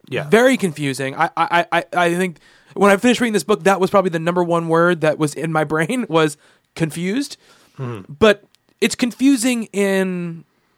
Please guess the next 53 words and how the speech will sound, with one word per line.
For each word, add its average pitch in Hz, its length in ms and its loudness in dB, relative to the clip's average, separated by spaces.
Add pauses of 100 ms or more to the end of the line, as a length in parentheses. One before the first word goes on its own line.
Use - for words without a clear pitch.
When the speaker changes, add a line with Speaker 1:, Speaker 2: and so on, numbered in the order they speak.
(340)
Speaker 2:
a, 170 180 0 (120)
a 170 100 2
good 196 220 4
way. 262 380 0 (140)
Speaker 1:
Yes. 107 220 -6
Speaker 2:
It, 185 240 -6
to 240 100 2
me, 247 280 2
right? 208 280 4
Which 208 180 2
is 180 120 -6
that 196 240 0 (640)
I, - 80 -4 (520)
once 262 240 6
I 262 80 2
got 233 180 2
over 196 400 2
that 165 440 2 (120)
sort 185 300 -4
of, 165 120 -4
like, 156 200 -6 (640)
pit 220 280 0
in 185 100 -2
my 175 140 0
stomach 180 400 2
where 165 140 2
I - 20 0
was 160 140 -2
like, 165 100 -8
"I 190 100 -8
don't 196 280 -4
understand. 185 380 -8
I'm 185 260 -4
bouncing. 202 340 0
I 196 60 2
don't 202 100 4
understand 196 300 -2
what's 185 80 -4
going 185 180 0
on. 202 140 4 (240)
I - 60 0
should 233 180 -2
understand 202 320 0
this. 214 120 0
I 190 40 -2
should 190 140 -4
understand 196 280 -2
this, 208 100 0
and 185 60 -2
I'm 175 80 -2
not 196 100 2
understanding 190 420 0
it." 196 100 -2